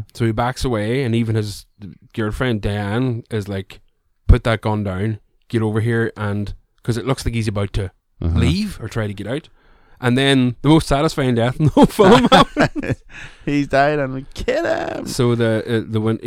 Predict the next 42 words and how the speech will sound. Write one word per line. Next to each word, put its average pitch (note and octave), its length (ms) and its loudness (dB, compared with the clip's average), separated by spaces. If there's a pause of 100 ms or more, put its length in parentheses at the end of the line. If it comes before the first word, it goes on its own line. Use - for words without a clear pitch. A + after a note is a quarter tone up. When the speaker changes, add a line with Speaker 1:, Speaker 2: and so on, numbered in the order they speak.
(140)
Speaker 1:
the A2+ 80 -4
windows B2+ 280 4
break A#2+ 260 0
and G3 140 2
they A#2 60 4
fucking A2+ 300 0
pull A#2 200 0
him A2 80 0
out. A2+ 200 -2
And A#2+ 140 0
then A#2+ 100 4
another B2 380 6
ra-, A#2 220 2
nod A#2+ 320 0
to A2+ 180 0 (200)
Dawn A2+ 160 0
of A2+ 60 2
the A2+ 60 0
Dead, A#2 240 0
they, C3+ 240 2
he B2+ 80 -6
gets - 220 -10
tore C3 320 0
apart C3+ 340 0
by E3 120 0
Speaker 2:
Yeah. G#2 140 6
Speaker 1:
zombies, D3+ 320 6
Speaker 2:
Oh, C3+ 140 6
Speaker 1:
and F2 100 6
Speaker 2:
uh, - 40 4
Speaker 1:
it's, - 200 -6 (280)
it's D3 160 2
all F3+ 160 8
there E3+ 240 6
in C#3 160 6
gl-, C#3+ 100 0
in, B2+ 300 0
in A#2+ 100 -2
Speaker 2:
yeah. F#2+ 160 -2
Speaker 1:
full C#3+ 220 2
glory, C3+ 320 4
like. G#3 240 -4